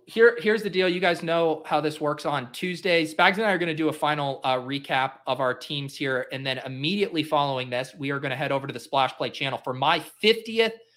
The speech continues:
draft. I hope Spags got me a cake, maybe some streamers, um, anything to, you know, celebrate this momentous occasion. But as Spags mentioned, the usual rules apply for both this draft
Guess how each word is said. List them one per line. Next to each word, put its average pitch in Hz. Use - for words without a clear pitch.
draft. 160
I 135
hope 151
Spags 139
got 139
me 127
a 110
cake, 170
maybe 131
some 113
streamers, 135
um, 120
anything 151
to, 127
you 131
know, 120
celebrate 131
this -
momentous 123
occasion. 127
But 160
as 160
Spags 180
mentioned, 139
the 127
usual 170
rules 147
apply 139
for 131
both 139
this 139
draft 127